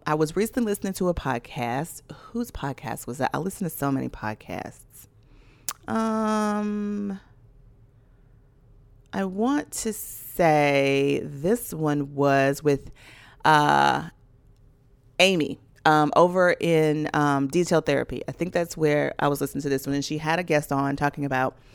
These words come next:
YouTube. And the person she was interviewing mentioned that he goes in pretty regularly and watches his analytics, obviously, to see what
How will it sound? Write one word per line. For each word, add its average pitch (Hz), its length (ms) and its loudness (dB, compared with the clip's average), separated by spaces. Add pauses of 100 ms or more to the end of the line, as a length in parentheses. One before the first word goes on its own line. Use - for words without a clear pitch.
(400)
YouTube. 190 420 0 (1160)
And 147 480 4 (160)
the 147 340 -4
person 175 300 -2
she 160 100 -4
was 147 160 -4
interviewing 147 680 2 (280)
mentioned 165 460 0
that 143 160 2
he 240 300 0
goes 185 340 4
in 143 560 0 (580)
pretty 311 260 4
regularly 220 1040 2 (120)
and 156 400 2 (300)
watches 156 560 0
his 208 320 -2
analytics, 185 440 0
obviously, 139 440 0
to 151 120 -6
see 170 300 -4
what 156 440 2